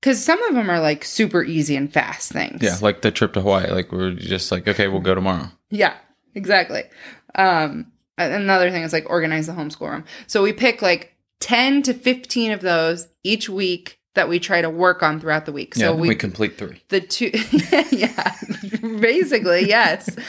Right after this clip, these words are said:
Speaker 1: But we have this to-do list of, like, a hundred items, and we pick ten to fifteen of them that we're like, "Okay, these are the most pertinent. I'm gonna move these on over to my planner, and then I'm gonna divide them, like,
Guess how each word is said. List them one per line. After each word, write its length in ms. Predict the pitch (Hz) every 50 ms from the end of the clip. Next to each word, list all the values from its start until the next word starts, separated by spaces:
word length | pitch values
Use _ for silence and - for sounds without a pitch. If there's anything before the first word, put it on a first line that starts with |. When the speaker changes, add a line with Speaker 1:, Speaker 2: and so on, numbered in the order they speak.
| 175 - - - - 160 -
Speaker 1:
But 280 | 220 208 240 214 - -
we 100 | 226 240
have 220 | 247 247 240 202 -
this 180 | 247 233 240
to-do 240 | - 269 240 240 240
list 200 | 214 196 196 -
of, 60 | 165
like, 140 | 185 185 175
a 40 | 180
hundred 520 | 180 - - - 240 214 214 220 214 202
items, 580 | - - 170 160 156 151 175 165 175 175 - - - - - - - 165 -
and 120 | - 190
we 120 | 196 196 196
pick 420 | 196 - 226 214 202 214 - - -
ten 220 | - 220 208 247
to 80 | 262 254
fifteen 380 | 277 262 262 262 - 208 196
of 80 | 185 175
them 160 | 185 180 180
that 140 | 175 - -
we're 60 | 170
like, 160 | 165 160 160
"Okay, 220 | 170 165 156 185 170
these 260 | 151 170 180 196 190
are 80 | 202 196
the 60 | 185
most 300 | 185 180 180 175 - - -
pertinent. 640 | - 180 175 151 117 156 165 156 156 156 - - _ _ _ _ _ - - - -
I'm 120 | - 175 175
gonna 140 | 175 180
move 240 | 180 190 196 214 196
these 180 | 214 214 196 208
on 140 | 196 190 185
over 200 | 180 165 180 175
to 120 | - 185
my 120 | 175 165 165
planner, 720 | 160 - - - 202 202 208 185 170 147 147 165 202 - - _ _ - - - - _ -
and 200 | 185 180 180 175
then 300 | 170 165 165 165 - - -
I'm 160 | 180 165 151
gonna 240 | 170 165 165 165 160
divide 640 | 156 175 160 139 165 170 165 175 180 180 175 160
them, 460 | 175 170 165 165 165 165 165 160 156 - -
like, 220 | 147 151 147 -